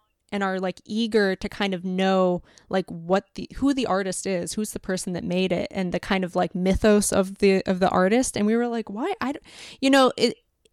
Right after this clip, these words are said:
it can be weird that, like, especially with painting, that people want that so much. But I think it, it kinda comes from what you're talking about, that it's that, um,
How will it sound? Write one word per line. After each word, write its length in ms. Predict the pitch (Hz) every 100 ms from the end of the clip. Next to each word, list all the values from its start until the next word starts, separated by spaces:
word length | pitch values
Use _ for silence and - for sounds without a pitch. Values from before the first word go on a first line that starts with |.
| _
it 160 | 262 -
can 160 | 254
be 160 | 247 247
weird 640 | 202 220 302 240 180 - - - -
that, 440 | 190 208 190 - - 208
like, 240 | 196 180
especially 380 | 208 233 226 220
with 140 | 180
painting, 480 | - 226 226 196 175
that 140 | 180 - _ _ _ _ _ _ -
people 800 | 247 233 214 208 190 185 - -
want 480 | 196 190 214 247 -
that 180 | 196 -
so 160 | 185
much. 260 | 180 175 -
But 100 | 208
I 80 | 214
think 240 | - 277
it, 160 | 240 -
it 140 | 208 -
kinda 240 | 240 214
comes 300 | - 214 208
from 160 | 202 185
what 160 | -
you're 60 | 180
talking 420 | 190 202 226 185
about, 340 | 170 185 -
that 220 | 180 175 - - - - _
it's 320 | 214 208 - -
that, 400 | 202 185 180 - -
um, 480 | 190 180 180 180